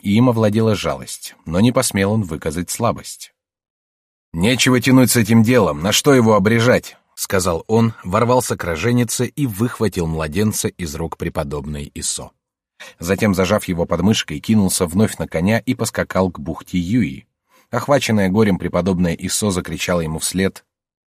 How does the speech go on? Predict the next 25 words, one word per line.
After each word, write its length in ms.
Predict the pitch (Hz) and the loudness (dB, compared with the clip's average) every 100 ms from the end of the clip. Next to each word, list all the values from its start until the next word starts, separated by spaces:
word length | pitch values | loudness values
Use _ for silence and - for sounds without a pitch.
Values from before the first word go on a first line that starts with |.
| _ _ _ | _ _ _
"Не 180 | 92 113 | 2 2
просим 400 | 123 143 127 113 | 4 4 4 4
мы 140 | 110 | 4
тебя 260 | 95 104 113 | 4 2 2
оставить 500 | 98 - 113 101 90 | 2 2 2 0 0
ему 240 | 101 104 | 0 2
жизнь, 480 | 98 117 104 78 69 _ - - | 2 2 0 -2 -10 _ -20 -4
но 100 | 107 | 0
дай 220 | 107 127 | 2 4
нам 160 | 120 113 | 4 2
хоть 240 | - 101 | 0 -2
ещё 340 | 107 107 - 120 | 0 0 2 4
раз 180 | 113 | 4
взглянуть 600 | 90 85 101 113 135 107 | 0 -2 4 6 6 4
на 60 | 98 | 2
его 200 | 98 101 | 2 4
милое 340 | 107 117 104 | 4 4 4
личико". 560 | 107 127 117 - - - _ _ _ _ _ _ _ _ - | 4 4 2 -8 -12 -16 _ _ _ _ _ _ _ _ -10
"Сколь 380 | - - 117 110 | -6 4 6 8
ни 120 | 110 | 8
гляди, 340 | 107 110 117 | 6 6 6
вам 180 | 101 95 | 4 2
только 300 | 110 98 101 | 2 2 2
будет 300 | 98 98 98 | 2 2 0
хуже", 460 | - 123 85 69 | 0 0 0 -4